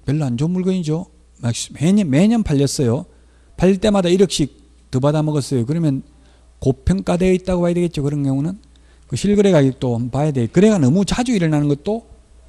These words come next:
별로 바람직한 물건이 아니죠. 그럼 계속 투기꾼들이 사고 팔고 사고 팔고 이렇게 했으면 고평가되어 있다고 봐야 돼요. 자, 그 다음에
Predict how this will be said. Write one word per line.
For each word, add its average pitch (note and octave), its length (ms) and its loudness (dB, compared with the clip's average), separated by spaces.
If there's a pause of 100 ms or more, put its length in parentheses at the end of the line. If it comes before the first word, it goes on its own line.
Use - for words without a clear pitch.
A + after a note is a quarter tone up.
(300)
별로 E3 200 4
바람직한 D3 460 0
물건이 F3+ 300 0
아니죠. C3+ 500 0 (440)
그럼 C#3+ 140 -4
계속 D#3 520 0 (120)
투기꾼들이 F3+ 520 0
사고 E3+ 260 0
팔고 D#3 300 -2
사고 D#3+ 180 -8
팔고 D3 220 -4
이렇게 D3 340 -6 (420)
했으면 E3 360 -2
고평가되어 C#3+ 640 -4
있다고 B2 360 -4
봐야 C3+ 160 0
돼요. A2+ 380 -4 (1800)
자, D#3+ 220 4
그 D3+ 80 0
다음에 D#3+ 480 6